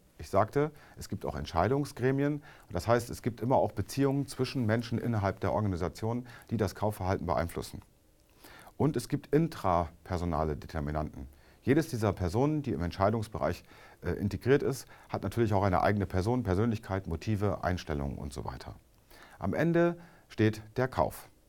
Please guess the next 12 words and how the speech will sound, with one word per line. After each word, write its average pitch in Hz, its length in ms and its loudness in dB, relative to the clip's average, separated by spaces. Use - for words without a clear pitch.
Wie 120 140 0
sieht 135 160 -2
das 139 120 4
im 120 100 0
Einzelnen 139 440 0
aus? 85 500 0
Wie 117 80 -6
kann 139 160 0
man 143 140 2
sich 123 160 -4
ein 104 180 -2
Kaufverhaltensmodell 117 1120 0